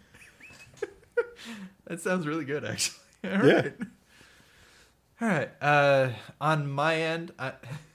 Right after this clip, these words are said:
Speaker 1: on the one hand, so first, very briefly, if, if you are, if you are like me and you read a lot of comics digitally, uh, get, go to, like, a Goodwill or something and see if they have used tablets.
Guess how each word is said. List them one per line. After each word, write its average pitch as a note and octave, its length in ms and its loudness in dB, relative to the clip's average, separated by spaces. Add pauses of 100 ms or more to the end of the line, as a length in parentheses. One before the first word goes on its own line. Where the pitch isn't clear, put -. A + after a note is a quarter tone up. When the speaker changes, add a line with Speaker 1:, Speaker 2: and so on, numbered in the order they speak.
(260)
Speaker 1:
on D#3+ 100 0
the D3+ 60 4
one D3+ 220 2
hand, F#3+ 220 0
so D3+ 200 6
first, G3+ 520 2 (220)
very D#3+ 340 6
briefly, C#3+ 540 -2 (400)
if, D3+ 260 0 (440)
if D#3+ 200 0
you F3+ 200 4
are, C#3+ 500 2 (460)
if D3+ 120 -6
you F3+ 100 4
are G3+ 60 6
like G3+ 240 2
me C#3+ 140 -2
and C3+ 140 -2
you C#3 100 0
read C#3+ 160 2
a D#3+ 40 4
lot D3 180 4
of D3 80 -4
comics C3 340 -2
digitally, A#2+ 640 -2 (160)
uh, A#2 480 4 (320)
get, C3 320 -4 (1120)
go D#3+ 240 6
to, E3 540 0
like, D3 280 0
a C#3+ 80 -4
Goodwill D3 480 4
or C#3+ 80 2
something C#3+ 460 -2
and B2 400 -4
see D3 240 -2
if D3 120 -4
they C#3+ 120 0
have B2+ 360 0
used A#2+ 380 -4
tablets. C#3+ 540 -4